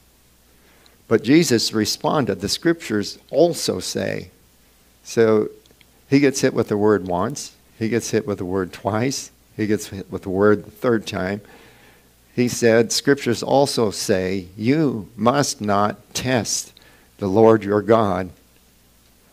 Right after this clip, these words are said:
When the devil had finished tempting Jesus, he left him until the next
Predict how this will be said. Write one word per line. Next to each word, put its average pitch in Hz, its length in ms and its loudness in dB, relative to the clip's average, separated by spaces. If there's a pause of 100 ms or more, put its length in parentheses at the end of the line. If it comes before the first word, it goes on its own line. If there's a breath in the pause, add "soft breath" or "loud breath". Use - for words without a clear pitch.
(460 soft breath)
When 110 180 -2
the 104 80 2
devil 107 320 6
had 101 260 -4
finished 98 480 -4
tempting 120 420 -4
Jesus, 87 640 -6 (120)
he 113 140 -2
left 120 380 2
him 104 320 -4 (480 soft breath)
until 110 280 0
the 110 160 -2
next 147 720 -4